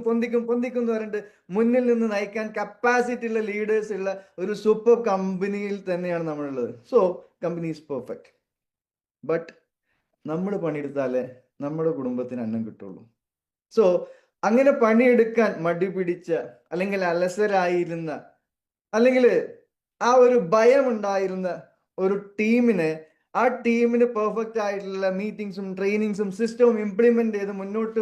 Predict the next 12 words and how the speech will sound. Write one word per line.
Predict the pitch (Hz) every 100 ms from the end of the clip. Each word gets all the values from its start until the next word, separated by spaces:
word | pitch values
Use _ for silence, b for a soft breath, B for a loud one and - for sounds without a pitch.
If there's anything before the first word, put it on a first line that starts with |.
| 214
കൊണ്ടുപോകുന്ന, | 190 190 190 185 185 175 - B B _ - 202
ഇന്ത്യയിലല്ല | 214 226 233 247 247 214 180 180 180 B B B 151
വേൾഡിലെ | 190 226 247 247 262 254
ഡയറക്ട് | 208 214 208
സെല്ലിംഗ് | 220 220 220 190
ഇൻഡസ്ട്രിയിൽ | 190 196 196 196 202 190
തന്നെ | 190 196 190
വിപ്ലവം | 175 175 196 202 196
സൃഷ്ടിക്കാൻ | 185 185 196 196 196 190 180
വേണ്ടി | 180 180 208 254 - _ _ 180
ക്രിയേറ്റ് | 190 254 302 240
ചെയ്ത | 220